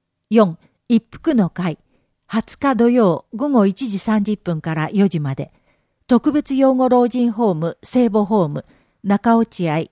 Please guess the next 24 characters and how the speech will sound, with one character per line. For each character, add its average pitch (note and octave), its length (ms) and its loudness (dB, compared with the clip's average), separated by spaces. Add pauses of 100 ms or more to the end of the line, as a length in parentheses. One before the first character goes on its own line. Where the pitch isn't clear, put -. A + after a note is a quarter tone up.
二 A#3 140 4
の F3+ 160 2
五 F#3+ 160 2
の D3+ 260 -2
二 G3 160 2
十 D3+ 220 -4
一。 D3 360 -10 (840)
問 B3 180 4
い A#3+ 80 2
合 G#3+ 80 0
わ G#3 120 -2
せ、 - 200 -8 (340)
高 D#4 220 2
齢 D4+ 160 0
者 F3 160 -2
福 - 240 -4
祉 - 180 -4
課、 - 220 -4 (100)
高 C4+ 200 4
齢 C4+ 120 2
者 F3 220 -4
相 A3+ 220 0
談 G3 240 0
係、 D#3+ 380 -6